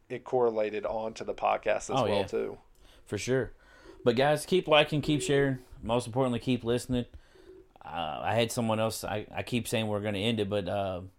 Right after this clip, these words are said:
Speaker 2: <laughs> so I've told you about the thing that, that some of my friends do where they'll text me a random N B A player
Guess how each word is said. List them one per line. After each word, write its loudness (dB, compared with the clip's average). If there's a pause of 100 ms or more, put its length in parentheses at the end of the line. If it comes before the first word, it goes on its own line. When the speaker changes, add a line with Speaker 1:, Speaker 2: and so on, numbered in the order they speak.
(800)
Speaker 2:
<laughs> -16
so 6
I've 6
told 4
you 2
about 4
the -2
thing 0
that, 0 (200)
that 0
some 0
of 0
my 2
friends -4
do 0
where 2
they'll 0
text -2
me -2
a -2
random -2
N -2
B 0
A 2
player -2